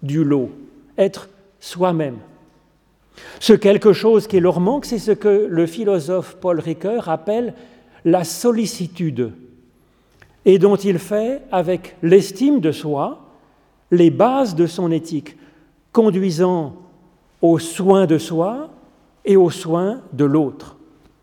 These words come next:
Alors il est tout à fait juste et bon donc d'avoir de l'estime de soi,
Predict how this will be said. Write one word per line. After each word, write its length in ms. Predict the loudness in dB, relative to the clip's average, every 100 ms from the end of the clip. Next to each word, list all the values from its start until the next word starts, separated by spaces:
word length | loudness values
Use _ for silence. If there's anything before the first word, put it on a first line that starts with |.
| _ _ _ _ _ _ _ _ _ _ _ 2
Alors 240 | 4 4 2
il 80 |
est 100 | 0
tout 100 | 0 0
à 80 | 0
fait 160 | 0
juste 280 | 0 -4 -2
et 80 | -2
bon 220 | 0 0
donc 220 | 0 0
d'avoir 320 | 0 0 -2
de 80 | 0
l'estime 440 | 0 -2 -4 -6 -4
de 120 | -4
soi, 320 | -6 -12